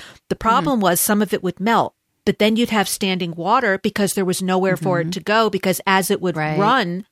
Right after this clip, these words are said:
Speaker 1: it would get stopped by the pile of ice. So I was taking
Speaker 2: Mm.
Speaker 1: a broom and taking the water and, like, pushing it on top
Speaker 2: Right.
Speaker 1: of the ice and, like,
Speaker 2: So it wouldn't
Speaker 1: hoping that it
Speaker 2: freeze.
Speaker 1: would.
Speaker 2: <laughs>
Speaker 1: Yeah,
Speaker 2: Yeah.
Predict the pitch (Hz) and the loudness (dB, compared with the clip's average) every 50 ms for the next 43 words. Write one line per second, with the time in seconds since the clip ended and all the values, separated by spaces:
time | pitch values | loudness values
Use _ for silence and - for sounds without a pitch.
0 | _ _ _ _ _ - 214 190 170 190 185 156 - 185 175 - - - - - | _ _ _ _ _ 0 0 0 0 -2 -4 -2 -2 -2 -2 -2 -4 -6 -8 -6
1 | - 208 196 190 185 - - - - 180 165 160 - - - - 180 156 147 139 | -2 0 0 0 0 -2 -8 -4 0 0 0 0 -2 -6 -6 -2 0 0 0 0
2 | 135 131 156 151 135 - - - - _ - - - - - 196 208 214 208 - | -2 -2 -2 -2 -2 -2 -6 -10 -12 _ -18 -18 -8 -4 0 0 2 0 0 0
3 | - 220 175 160 175 170 139 - 185 196 214 220 208 180 160 120 - 151 147 - | 0 0 0 0 -2 -4 -4 -2 0 2 2 2 2 0 -2 -4 -8 -10 -10 -6
4 | - 196 185 196 175 170 160 151 180 185 196 196 190 175 165 160 151 - - - | -6 -6 -4 -4 -6 -6 -4 0 0 2 2 2 0 -2 -2 -4 -4 -6 -6 -4
5 | - 339 - - 294 214 170 139 - _ _ _ _ _ - - 165 180 - - | -4 -2 -2 -2 -4 -4 -6 -6 -6 _ _ _ _ _ -4 -4 -4 -4 -4 -6
6 | - - - - 359 330 302 392 277 - 208 170 160 156 160 165 170 - - 190 | -8 -6 -2 -2 -2 0 0 -2 -2 0 0 0 2 2 2 0 0 -2 -6 -6
7 | 180 180 175 170 - 190 180 - 185 214 254 233 214 214 202 208 226 233 214 190 | -2 -2 -2 -2 -2 -2 -2 -2 0 0 -2 -2 0 0 0 0 0 0 0 0
8 | 202 220 214 208 208 214 226 - - - - - - 240 294 359 359 226 139 | 0 0 0 0 0 -2 -4 -6 -8 -10 -20 -10 -4 -2 0 0 0 0 -2